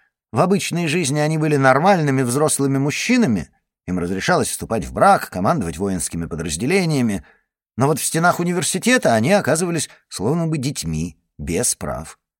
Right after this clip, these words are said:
Им запрещалось всё — любые формы организованного товарищества — в котором многие нуждались просто потому, что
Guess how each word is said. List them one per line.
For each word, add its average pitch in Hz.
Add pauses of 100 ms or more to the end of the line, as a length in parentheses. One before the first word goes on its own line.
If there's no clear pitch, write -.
(520)
Им 220
запрещалось 214
всё — - (420)
любые 147
формы 214
организованного 135
товарищества — 104 (220)
в -
котором 110
многие 139
нуждались 110
просто 120
потому, 110
что 156